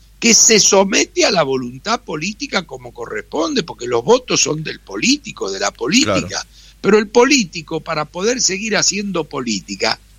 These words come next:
Speaker 1: descansa en la estabilidad que le genera la técnica.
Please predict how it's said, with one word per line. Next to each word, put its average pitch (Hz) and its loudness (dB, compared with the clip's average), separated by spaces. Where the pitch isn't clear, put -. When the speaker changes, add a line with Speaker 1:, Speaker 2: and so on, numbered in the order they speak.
Speaker 1:
descansa 220 0
en 175 -6
la 143 -2
estabilidad 139 -2
que 170 -12
le 135 -8
genera 139 -4
la 101 -8
técnica. 185 -4